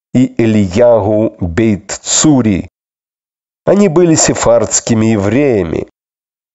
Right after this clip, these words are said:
В прогрессивной, в кавычках, литературе вы много читали о дискриминации сефардов в Израиле и о том, как чудно им жилось в арабских странах,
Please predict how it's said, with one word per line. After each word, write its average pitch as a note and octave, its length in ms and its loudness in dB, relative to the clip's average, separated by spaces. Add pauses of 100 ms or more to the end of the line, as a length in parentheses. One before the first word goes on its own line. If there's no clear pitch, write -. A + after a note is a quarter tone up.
(200)
В - 100 -20
прогрессивной, A2+ 920 0
в - 120 -6
кавычках, A#2 580 -2
литературе A2+ 760 0 (340)
вы A2+ 200 -2
много A2 480 0
читали G#2+ 680 0
о A#2 80 2
дискриминации A2 1040 0
сефардов G2 760 0
в F2 140 -2
Израиле A#2+ 760 2 (380)
и B2+ 80 0
о A2 120 2
том, C#3+ 500 0 (280)
как - 300 -2
чудно C#3 640 0
им C#3 360 0
жилось A#2+ 580 0
в G#2+ 80 -2
арабских A2+ 640 0
странах, A#2+ 720 0